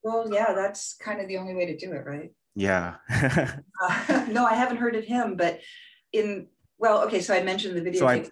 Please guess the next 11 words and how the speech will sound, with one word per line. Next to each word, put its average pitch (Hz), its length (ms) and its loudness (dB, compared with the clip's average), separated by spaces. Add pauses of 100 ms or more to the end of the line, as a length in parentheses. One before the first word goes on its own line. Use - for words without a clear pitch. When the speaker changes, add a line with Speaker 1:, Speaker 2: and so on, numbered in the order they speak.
Speaker 2:
you 135 160 2
might 160 160 4
have 175 100 2
heard 151 140 -2
his 135 120 -2
other 120 180 -4
book, 107 380 -6
uh, 101 340 -2
The 110 100 0
Untethered 104 480 -2
Soul. 76 460 -6